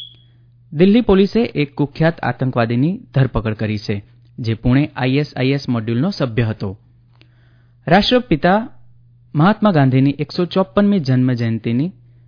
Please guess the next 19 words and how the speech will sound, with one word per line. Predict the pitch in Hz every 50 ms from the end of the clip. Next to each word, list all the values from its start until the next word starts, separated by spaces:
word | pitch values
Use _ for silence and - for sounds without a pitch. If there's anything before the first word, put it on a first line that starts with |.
| _ _ -
દેશભરમાં | 180 220 208 - - 127 110 110 117 147
થઈ | - - 160 180
રહેલી | 147 110 101 110 110 156
ઉજવણી. | - - 123 110 110 101 101 101 98 98 - _ _ _ _ _ _ _ _ _ _ _ -
રાષ્ટ્રપતિ, | 113 107 - - 117 113 120 110 - 147 175
ઉપરાષ્ટ્રપતિ, | - - 120 117 - 127 117 - - 131 120 123 117 - 151 180 202 - _ _ _ _ _ _
પ્રધાનમંત્રી | - 185 180 196 226 233 220 196 175 - 202 208
સહિત | - - 165 175 190 - - _ -
અનેક | 170 208 220 214 -
મહાનુભાવોએ | 160 147 139 143 147 151 139 123 123 123 127 143 175 170 117 - - _ _ _ _ _
રાજઘાટ | - 139 170 190 170 156 139 160 185 208 202 -
ખાતે | - - 123 113 - 135 160
પૂજ્ય | 170 - - 160 151 160 190
બાપુને | 165 120 107 - 123 123 147 185
શ્રદ્ધાંજલિ | 175 - - 131 110 107 113 113 113 107 113 113 147
અર્પણ | 170 117 104 - 110 101 98
કરી. | - 104 104 101 95 - _ _ _ _ _ _ _ _ _ - _ _ _ _ _ _ _ _ _ _
એશિયન | 165 190 190 - 233 240 240
ગેમ્સમાં | 214 190 180 180 160 - 180 185 208 220